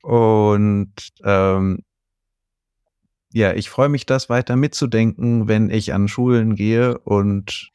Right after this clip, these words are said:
äh, jetzt auch habe ich darüber gelernt, wie man das ungefähr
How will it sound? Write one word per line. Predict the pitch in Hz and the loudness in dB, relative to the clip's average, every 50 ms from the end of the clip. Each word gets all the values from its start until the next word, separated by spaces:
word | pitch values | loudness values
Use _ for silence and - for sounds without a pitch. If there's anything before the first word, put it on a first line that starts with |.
| _ - | _ -8
äh, | - 101 98 95 92 95 - _ _ _ _ _ _ | -2 0 0 0 0 -2 -6 _ _ _ _ _ _
jetzt | - - - 101 95 - - - - - - _ | -10 -4 -2 -2 -2 -2 -8 -14 -16 -20 -20 _
auch | - - 98 98 95 - - _ _ _ _ _ _ _ _ _ _ _ _ _ _ _ _ _ _ _ _ _ | -2 0 0 0 0 -4 -12 _ _ _ _ _ _ _ _ _ _ _ _ _ _ _ _ _ _ _ _ _
habe | - - 101 101 101 98 | -8 -4 -4 -2 -2 -2
ich | - - | -4 -2
darüber | - 101 98 98 95 98 95 | 0 0 2 2 2 0 0
gelernt, | 98 95 90 90 90 92 92 87 85 | 0 0 0 0 0 0 0 -2 -2
wie | 95 104 | -2 0
man | 117 113 101 95 95 | 0 2 2 0 0
das | 90 92 92 - | 0 -2 -4 -6
ungefähr | - - 104 104 104 98 90 - - 92 87 85 87 85 80 | -8 -4 -2 0 0 -2 -2 -4 -4 -2 0 0 0 -2 -4